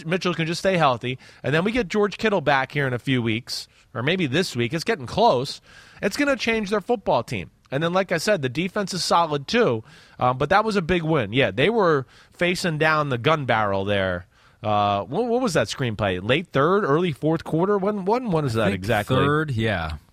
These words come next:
Speaker 1: Third?
Speaker 2: But, yeah, down seven, deep in your own end,
Speaker 1: Yeah.
Speaker 2: third and twenty. It's like you're thinking punt there. If Chicago can go down, get a field goal,
Speaker 1: Right,
Speaker 2: you're
Speaker 1: or they're gonna chew up more clock, and it's
Speaker 2: That's
Speaker 1: just gonna put
Speaker 2: true.
Speaker 1: a tighter on you that way. I mean, yeah, it was, uh,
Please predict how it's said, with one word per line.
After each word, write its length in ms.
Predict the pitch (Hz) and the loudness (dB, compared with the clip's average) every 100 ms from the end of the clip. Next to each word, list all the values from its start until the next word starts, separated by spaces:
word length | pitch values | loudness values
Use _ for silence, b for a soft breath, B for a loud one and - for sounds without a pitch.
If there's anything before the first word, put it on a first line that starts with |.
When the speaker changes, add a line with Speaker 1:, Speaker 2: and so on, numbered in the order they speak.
| - | 0
Speaker 1:
Third? 280 | 143 170 196 | 4 4 0
Speaker 2:
But, 120 | 123 | -2
yeah, 120 | 135 | -2
down 300 | 101 123 131 | 0 0 0
seven, 380 | - 123 127 127 | -2 -2 0 -2
deep 220 | 123 135 | -2 0
in 60 | 123 | 0
your 140 | 117 | 0
own 160 | 127 123 | 2 0
end, 160 | 135 | 0
Speaker 1:
Yeah. 120 | 117 190 | 2 4
Speaker 2:
third 60 | 139 | 4
and 60 | 110 | 0
twenty. 380 | - 117 135 127 | -2 0 0 0
It's 140 | 104 | -2
like 100 | 113 | -2
you're 120 | 110 | -2
thinking 260 | 127 117 117 | -2 -2 -2
punt 300 | - 127 113 | -2 -2 0
there. 180 | 117 127 | 0 0
If 80 | - | -2
Chicago 400 | 110 101 113 123 | -6 -2 -2 0
can 120 | 117 | 0
go 140 | 120 117 | 0 0
down, 240 | 113 123 | -2 -2
get 120 | 110 | -2
a 40 | 101 | -4
field 340 | 117 120 117 | -4 -4 -2
goal, 220 | 117 123 | 0 4
Speaker 1:
Right, 220 | 131 190 | 4 4
Speaker 2:
you're 140 | 110 95 | 2 -2
Speaker 1:
or 240 | 104 127 | 0 0
they're 100 | 127 | 2
gonna 160 | 147 123 | 0 0
chew 200 | - 151 | 0 0
up 60 | 135 | 2
more 220 | 135 147 | 0 0
clock, 560 | - 113 131 147 160 | -2 2 4 2 0
and 80 | 127 | -2
it's 80 | 82 | -2
Speaker 2:
That's 100 | 87 | -2
Speaker 1:
just 100 | 139 | -2
gonna 120 | 127 | 2
put 60 | 139 | 2
Speaker 2:
true. 80 | 139 | 2
Speaker 1:
a 20 | |
tighter 340 | 120 135 139 135 | 2 0 2 0
on 120 | 135 | 0
you 100 | 127 | 0
that 240 | 127 147 | 2 2
way. 300 | 143 151 156 | 2 2 2
I 60 | 131 | 0
mean, 220 | 135 143 | 0 0
yeah, 240 | 165 190 107 | 2 0 -2
it 120 | 123 | -4
was, 220 | 147 117 | -4 0
uh, 320 | 139 135 127 | 2 2 0